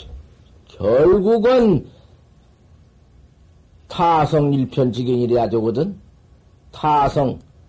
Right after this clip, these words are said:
쳐서 이루어서 한덤배가 되어버려야 한다.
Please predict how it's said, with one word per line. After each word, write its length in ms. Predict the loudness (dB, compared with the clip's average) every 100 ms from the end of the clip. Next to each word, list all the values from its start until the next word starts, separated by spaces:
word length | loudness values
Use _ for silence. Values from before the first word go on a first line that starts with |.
| -20
쳐서 420 | -6 -4 0 0
이루어서 640 | 0 2 2 0 -4 -10 -14 _ -20 -20 -20
한덤배가 840 | -10 -6 -4 -4 -4 -2 -2 -2 -2
되어버려야 520 | -2 -2 -2 -4 -6
한다. 320 | -10 -18